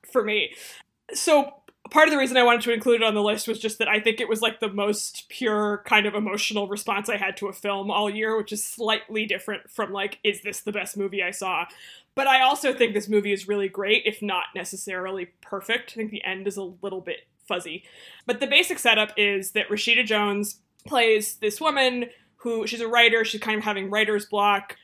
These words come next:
Her husband is in tech and is, like, running a startup. And he's kind of acting funny, and she's a little bit suspicious that he's sleeping with one of his colleagues.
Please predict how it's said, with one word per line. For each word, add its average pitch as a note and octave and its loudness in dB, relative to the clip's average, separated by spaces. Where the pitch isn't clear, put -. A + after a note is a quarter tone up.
Her A3+ -6
husband G#3+ 2
is G3 2
in F#3+ -8
tech G#3+ 2
and G3+ -2
is, G3 -4
like, G3+ -6
running G#3+ 2
a G3 -6
startup. F#3 -6
And A3 2
he's A#3+ -4
kind C4+ 4
of B3 4
acting G#3 2
funny, G3 0
and G3 -6
she's G#3 -4
a G#3 -2
little A3+ 2
bit - -6
suspicious G#3 -4
that G#3 -4
he's G#3 -4
sleeping G#3 -2
with F#3 -8
one F#3+ -8
of F3+ -10
his F3+ -8
colleagues. F3 -6